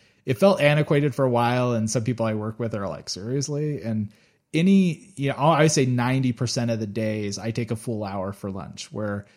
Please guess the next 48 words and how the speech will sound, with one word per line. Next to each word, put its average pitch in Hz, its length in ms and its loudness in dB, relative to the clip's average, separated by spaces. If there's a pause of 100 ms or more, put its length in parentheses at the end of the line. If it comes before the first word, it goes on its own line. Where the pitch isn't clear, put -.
(240)
I 117 120 -2
actually 113 220 -2
get 120 200 0
up, 123 360 -2
I 117 100 -6
go 104 320 -6
eat, 131 640 -2 (240)
I, 104 200 -6
I 90 160 -8
watch 113 360 -4
a 120 60 -4
T 127 220 -2
V 135 200 0
show. 131 640 0
You 127 160 -2
know, 117 100 -4
I - 20 -2
usually 131 320 0
watch, 117 260 -2
like, 113 280 -2
uh, 107 280 -4 (440)
one 123 180 0
of 113 80 -2
the 104 360 -2
late 120 260 -4
night 123 200 -6
shows 131 640 2
the 127 100 -2
next 117 240 -2
morning 123 400 0
'cause 117 160 -2
I, 113 200 0
I 110 80 -4
can't 107 260 -4
stay 110 160 -4
up 101 100 -6
past 110 240 -2
ten 113 460 0
'cause 110 160 -4
I'm 107 160 -4
a, 95 160 -8 (140)
a 110 40 -4
morning 110 320 -4
person. 117 360 -4 (540)
And, 127 420 0
uh, 110 360 0
and 123 180 -2
then 117 360 -2